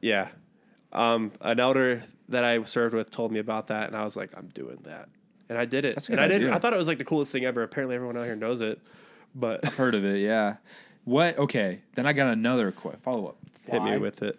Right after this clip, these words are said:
Speaker 2: Mm. Um, what's the difference between kicking it with a girl and going on a date?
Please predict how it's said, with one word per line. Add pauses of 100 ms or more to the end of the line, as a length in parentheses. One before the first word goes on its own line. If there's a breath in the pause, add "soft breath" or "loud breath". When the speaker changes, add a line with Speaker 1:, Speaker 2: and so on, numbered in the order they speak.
Speaker 2:
Mm. (680 soft breath)
Um, (1300 loud breath)
what's
the
difference
between
kicking
it
with
a
girl
and
going
on
a
date?